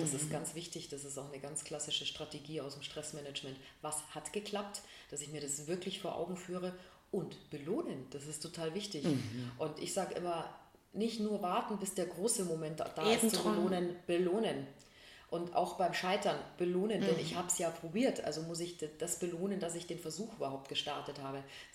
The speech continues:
Speaker 2: Und ich hab
Speaker 1: Selbstbelohnung
Speaker 2: mir
Speaker 1: ist das
Speaker 2: erlaubt zu
Speaker 1: Ganze.
Speaker 2: scheitern
Speaker 1: Ja,
Speaker 2: dabei.
Speaker 1: genau,
Speaker 2: Das
Speaker 1: richtig.
Speaker 2: ist eigentlich zweimal Belohnung.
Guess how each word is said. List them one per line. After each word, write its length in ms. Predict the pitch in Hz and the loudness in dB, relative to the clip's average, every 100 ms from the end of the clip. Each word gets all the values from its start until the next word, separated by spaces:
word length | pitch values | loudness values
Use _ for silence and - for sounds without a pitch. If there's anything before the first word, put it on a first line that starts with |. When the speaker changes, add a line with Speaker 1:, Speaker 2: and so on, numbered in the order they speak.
| 185 202 | 0 8
Speaker 2:
Und 160 | 214 240 | 12 12
ich 140 | 185 | 12
hab 120 | 220 196 | 12 12
Speaker 1:
Selbstbelohnung 20 | |
Speaker 2:
mir 40 | 220 | 12
Speaker 1:
ist 20 | |
das 60 | 208 | 12
Speaker 2:
erlaubt 200 | 214 175 | 12 12
zu 60 | 240 | 10
Speaker 1:
Ganze. 160 | - | 10
Speaker 2:
scheitern 380 | 233 - 254 190 - | 10 6 6 4 6
Speaker 1:
Ja, 100 | 175 | 6
Speaker 2:
dabei. 240 | 175 160 160 - - | 8 8 6 0 0
Speaker 1:
genau, 160 | 160 139 - 170 | 0 -2 -6 0
Speaker 2:
Das 100 | 196 | 8
Speaker 1:
richtig. 160 | 190 | 8
Speaker 2:
ist 100 | 202 | 10
eigentlich 200 | - 190 | 8 8
zweimal 320 | - 196 220 | 12 12 12
Belohnung. 440 | 208 180 165 165 | 10 8 8 2